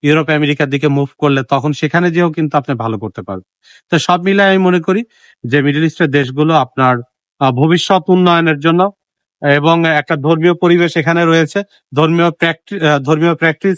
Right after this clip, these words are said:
প্লাস পাশাপাশি এখানে আপনার অর্থনৈতিক উন্নয়নের জন্য এই দেশগুলোকে আমি সাজেস্ট করব,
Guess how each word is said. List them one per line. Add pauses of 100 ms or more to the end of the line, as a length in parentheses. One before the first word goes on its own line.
প্লাস (100)
পাশাপাশি (440)
এখানে
আপনার
অর্থনৈতিক
উন্নয়নের
জন্য (340)
এই
দেশগুলোকে
আমি
সাজেস্ট
করব,